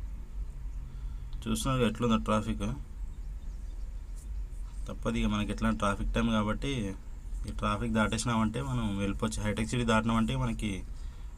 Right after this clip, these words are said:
రిస్క్ ఏమి ఉండదు, ఇక వెళ్ళిపోవచ్చు ఫాస్ట్గా. మొత్తం ట్రాఫిక్, మొత్తం ఇక్కడ బ్రిడ్జ్ నుంచే ట్రాఫిక్ జామ్ అయిపోయింది. చూసినారు కదా, హైటెక్ సిటీ అయితే వచ్చేసినాం.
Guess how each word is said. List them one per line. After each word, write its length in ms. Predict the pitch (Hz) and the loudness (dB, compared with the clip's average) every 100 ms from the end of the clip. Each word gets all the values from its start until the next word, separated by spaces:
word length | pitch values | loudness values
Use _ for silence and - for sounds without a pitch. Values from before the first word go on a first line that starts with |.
| - | -2
రిస్క్ 240 | 104 - - | 0 0 4
ఏమి 80 | 113 | 4
ఉండదు, 180 | 104 98 98 | 4 4 2
ఇక 40 | |
వెళ్ళిపోవచ్చు 400 | 95 - 98 - - | 0 0 -2 -2 -4
ఫాస్ట్గా. 440 | 101 101 - 92 - - - - - - - - - - - - - - | 0 0 0 -2 -4 -6 -8 -8 -8 -8 -8 -10 -10 -8 -8 -8 -8 -6
మొత్తం 280 | 101 - 123 117 | -4 2 4 6
ట్రాఫిక్, 340 | 117 110 107 98 | 4 4 2 0
మొత్తం 200 | 98 107 101 | 0 0 2
ఇక్కడ 180 | - 113 | 4 4
బ్రిడ్జ్ 180 | 117 113 123 | 4 4 4
నుంచే 200 | 123 143 135 | 4 2 4
ట్రాఫిక్ 280 | 120 110 107 - 110 | 4 4 2 0 2
జామ్ 160 | 107 101 | 4 4
అయిపోయింది. 280 | 101 98 95 | 4 2 0
చూసినారు 240 | 98 117 104 | 0 0 -2
కదా, 100 | 87 85 - - - - - - - - - - - | -4 -6 -10 -10 -8 -6 -6 -6 -8 -8 -10 -8 -6
హైటెక్ 320 | - 104 110 | 0 2 2
సిటీ 140 | 120 123 | 4 6
అయితే 140 | 120 120 | 6 4
వచ్చేసినాం. 400 | 113 123 117 | 4 4 6